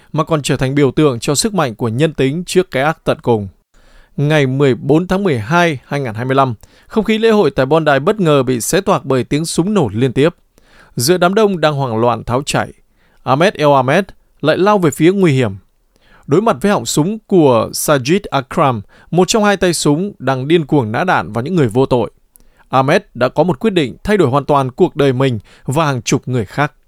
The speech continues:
Chia sẻ trong cuộc phỏng vấn độc quyền với đài C B S News của Hoa Kỳ,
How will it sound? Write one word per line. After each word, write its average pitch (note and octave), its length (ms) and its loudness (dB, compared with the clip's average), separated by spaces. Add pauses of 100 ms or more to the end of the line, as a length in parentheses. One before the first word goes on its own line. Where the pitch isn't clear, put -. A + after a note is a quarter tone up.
(680)
Chia A3+ 180 0
sẻ E3 200 0
trong F3+ 160 -4
cuộc E3 160 -2
phỏng B2 140 -4
vấn C3+ 140 -2
độc F3 200 0
quyền C#3+ 240 2
với D3 100 -2
đài C#3+ 220 0
C D3 300 0
B C3+ 40 -4 (220)
S - 160 -4
News D3+ 420 0
của C3 180 0
Hoa B2 160 -2
Kỳ, A#2 280 0